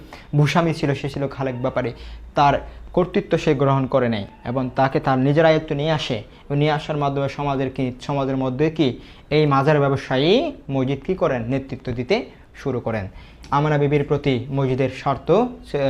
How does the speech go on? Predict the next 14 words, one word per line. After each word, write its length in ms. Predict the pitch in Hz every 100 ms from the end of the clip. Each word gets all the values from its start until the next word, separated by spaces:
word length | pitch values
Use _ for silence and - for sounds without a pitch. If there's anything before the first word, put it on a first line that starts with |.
| 127
চরিতার্থ, 520 | 139 135 127 123 120
এবং, 320 | 123 127 131 123
ঠিক 100 | 160
আছে, 280 | 196 160 110 - - - - - - - - - - - -
আওয়ালপুরের 640 | 160 160 151 156 147 139 - - -
পীরের 220 | 151 151 143
সাথে 240 | 156 147
ধর্মীয় 360 | 139 147 151 143
বিরোধ, 340 | 139 156 180 - - - -
এবং 260 | 139 143 143
হচ্ছে 280 | 139 214 214
আক্কাসকে 560 | 147 143 - 151 - 139
স্কুল, 280 | 135 143 131 - - - 147
স্কুল 420 | - - 143 135